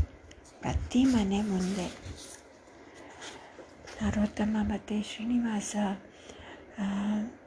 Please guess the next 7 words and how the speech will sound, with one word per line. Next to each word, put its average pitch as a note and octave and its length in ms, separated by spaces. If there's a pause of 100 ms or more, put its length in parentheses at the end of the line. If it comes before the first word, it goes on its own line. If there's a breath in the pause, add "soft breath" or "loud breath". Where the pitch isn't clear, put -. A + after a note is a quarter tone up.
(100)
ಎಲ್ಲರನ್ನೂ G#3 520
ಕರ್ಕೊಂಡು G#3 500
ಹೋಗ್ತಾ F#3+ 460
ಇದ್ರು. G#3 400 (1000 loud breath)
ಒಂದ್ G3+ 220
ಕಡೆ G#3+ 680 (300 loud breath)
ಹೆಂಗಸರು G#3+ 960